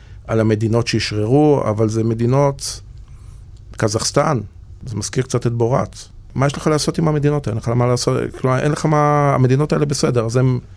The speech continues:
האזרחים שלהם לא יקנו שם שום דבר, אבל אין לזה שום משמעות, האמריקאים לא אוסרים על זה, ממילא גם לא אוכפים את אמנת החלל, אז אמנת החלל, בוא נאמר, היא הגיעה מאוחר מדי. היה צריך לעשות זה לפני שהמדינות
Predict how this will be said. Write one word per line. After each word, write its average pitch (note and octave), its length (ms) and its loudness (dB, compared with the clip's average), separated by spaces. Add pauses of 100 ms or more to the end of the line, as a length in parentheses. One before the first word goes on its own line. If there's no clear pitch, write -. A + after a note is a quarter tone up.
(800)
האזרחים A#2+ 520 2
שלהם B2 320 2
לא A#2 100 6
יקנו A2+ 220 -2
שם - 180 -2
שום G#2 180 -4
דבר, G2+ 360 -4
אבל A2 300 -6 (140)
אין D3+ 160 -4
לזה D3+ 120 -2
שום D3+ 160 0
משמעות, C#3 600 2
האמריקאים A#2+ 560 2
לא A#2+ 80 2
אוסרים B2+ 360 2
על B2 80 4
זה, B2 220 0 (540)
ממילא G#2+ 400 2
גם A#2+ 200 4
לא A2+ 480 4
אוכפים - 400 0
את B2+ 120 -2
אמנת A#2+ 320 0
החלל, B2 440 0
אז B2 180 -4 (260)
אמנת E3 240 0
החלל, D3 420 2 (960)
בוא D#3 140 2
נאמר, F#3 260 4
היא D#3 80 2
הגיעה C#3+ 220 4
מאוחר C#3 340 0
מדי. G#2 320 -2 (480)
היה B2+ 120 0
צריך - 240 -2
לעשות C3+ 280 0
זה C3+ 100 4
לפני D3+ 500 -2
שהמדינות B2 1500 2